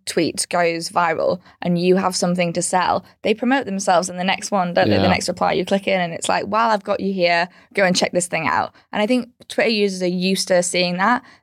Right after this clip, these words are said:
Speaker 1: that it won't be that much of a difference. It won't jar them, you know, having a brand spot there instead of just the creator also selling something.
Speaker 2: How
Speaker 1: Um,
Speaker 2: angry would you be if you went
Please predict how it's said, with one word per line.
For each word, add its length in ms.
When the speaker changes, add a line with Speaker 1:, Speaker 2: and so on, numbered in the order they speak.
Speaker 1:
that 120
it 120
won't 200
be 220
that 180
much 420
of 80
a 60
difference. 600
It 140
won't 220
jar 280
them, 180
you 80
know, 80
having 240
a 40
brand 340
spot 280
there 180
instead 400
of 60
just 200
the 80
creator 380
also 300
selling 320
something. 500
Speaker 2:
How 160
Speaker 1:
Um, 60
Speaker 2:
angry 180
would 240
you 160
be 180
if 140
you 160
went 280